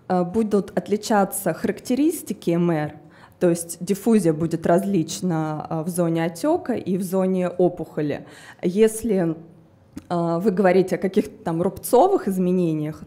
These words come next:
то в таких случаях можно ввести контрастный препарат, соответственно, опухоль, она его накопит.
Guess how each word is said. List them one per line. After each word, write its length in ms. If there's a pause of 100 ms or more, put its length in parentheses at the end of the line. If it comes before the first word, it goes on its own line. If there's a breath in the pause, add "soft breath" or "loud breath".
то 140
в 100
таких 260
случаях 520
можно 260
ввести 300
контрастный 520
препарат, 640
соответственно, 840 (280 loud breath)
опухоль, 480
она 200
его 180
накопит. 560